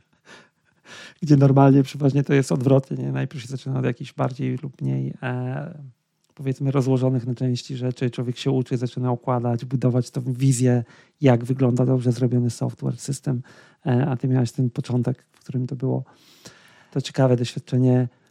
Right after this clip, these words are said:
Powiedz mi, jakbyś miała coś doradzić komuś, kto w tej chwili ma taką ścieżkę, e, przed sobą, bo, e, tak jak już ci wspominałem wcześniej, wiele osób, które nie jest w I T,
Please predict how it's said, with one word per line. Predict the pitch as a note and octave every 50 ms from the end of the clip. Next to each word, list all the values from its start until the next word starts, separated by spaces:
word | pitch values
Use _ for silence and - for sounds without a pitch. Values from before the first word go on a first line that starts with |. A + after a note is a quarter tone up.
| _ -
Powiedz | - F#3+ F3+ - -
mi, | F#3+ F3
jakbyś | F3 E3+ D#3 D#3 E3 D3+ - -
miała | F3 D#3+ D#3 D3
coś | C#3+ - C#3+ C#3
doradzić | C#3+ C#3 C3+ C3+ C3+ C3+ B2 B2+
komuś, | - C3+ C3 C3 B2 -
kto | - - B2+
w | -
tej | - C#3+ B2
chwili | A2+ - C3 A#2+ B2
ma | A#2+ A2+
taką | C3 - - B2
ścieżkę, | A2+ - - C3 B2 - - - B2
e, | B2 B2 B2 B2+ D3 D3+ E3 F#3 C#3 B2 A#2+ A#2+
przed | - - C3 -
sobą, | - B2+ A#2 B2 B2+ B2
bo, | B2 B2+ B2+ B2 C#3 D#3 -
e, | D#3+ C#3 B2+ B2 B2 B2 B2 B2
tak | C3 A#2+
jak | C3 B2+ A#2
już | B2+ A#2+
ci | - - -
wspominałem | - - - B2+ B2 B2+ B2+ B2 B2 B2 A#2
wcześniej, | - - C#3 B2+ - - C3 B2 B2 A#2+ - - - _ _ _ _ -
wiele | C#3+ C#3 C#3 C3+
osób, | C3+ C3 - C#3+ B2+ - -
które | _ - - C#3+ C3
nie | B2+ C#3+ D3+ F3+ A3
jest | G3+ D3+ A#2+
w | A#2+ A#2+
I | A#2
T, | A#2 -